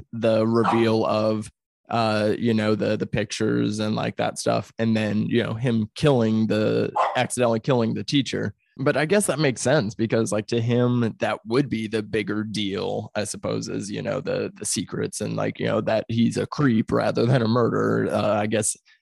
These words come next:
uh, that, that would track with his character. Um, but yeah, uh, Guzman, uh, you know, has an interesting performance here because,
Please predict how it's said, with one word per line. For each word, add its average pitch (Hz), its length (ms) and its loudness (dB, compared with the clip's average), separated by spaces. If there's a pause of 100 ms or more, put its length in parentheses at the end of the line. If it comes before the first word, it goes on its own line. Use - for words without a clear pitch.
uh, 117 180 2
that, 110 240 0 (160)
that 117 160 0
would 127 160 4
track 104 400 -2
with 107 160 -2
his 107 160 0
character. 113 640 -2 (340)
Um, 139 260 0
but 160 120 0
yeah, 180 220 2
uh, 127 280 4
Guzman, 185 540 2
uh, 98 100 2
you 139 180 4
know, 131 160 4
has 165 220 2
an 226 120 0
interesting 160 460 0
performance 131 600 0
here 147 280 2
because, 117 560 0